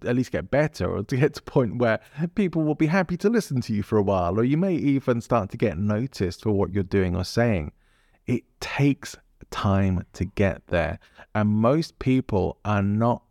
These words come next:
prepared to suck. They're not prepared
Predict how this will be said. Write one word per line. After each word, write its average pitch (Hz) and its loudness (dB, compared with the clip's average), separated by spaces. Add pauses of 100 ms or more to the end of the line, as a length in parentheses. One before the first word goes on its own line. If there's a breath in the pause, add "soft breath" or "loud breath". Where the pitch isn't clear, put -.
(140)
prepared 104 -2 (300 soft breath)
to 117 -2
suck. - -4 (920)
They're 120 4
not 135 -2
prepared 120 -2